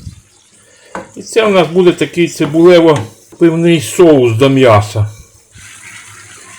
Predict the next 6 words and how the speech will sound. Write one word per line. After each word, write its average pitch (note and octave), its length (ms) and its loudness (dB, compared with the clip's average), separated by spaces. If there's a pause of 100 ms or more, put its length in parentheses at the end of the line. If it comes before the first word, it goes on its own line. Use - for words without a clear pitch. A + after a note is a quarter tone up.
(1600)
Так, A2+ 220 0
додам D3+ 340 -2
ще C3+ 120 -10
трошки C#3 420 -10
м-, D3+ 220 -8
масла, D#3 500 -2